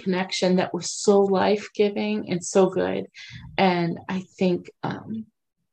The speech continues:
there is something beautiful that I believe God is really bringing people into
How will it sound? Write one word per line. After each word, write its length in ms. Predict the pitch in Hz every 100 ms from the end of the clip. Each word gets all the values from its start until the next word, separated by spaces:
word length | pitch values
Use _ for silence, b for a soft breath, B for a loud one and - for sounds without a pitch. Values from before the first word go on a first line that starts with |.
| - 160
there 200 | 214 208
is 180 | 202 196
something 500 | - 190 190 196 170
beautiful 720 | 160 170 190 190 - 214 214 B B B B
that 400 | 160 175 165 - - _ -
I 100 | 175
believe 360 | 185 180 180
God 340 | - 170 170 170
is 360 | 156 - - _
really 440 | - 165 185 185 180
bringing 460 | 180 170 170 170
people 440 | 165 - 170 - -
into 640 | 170 165 - 175 156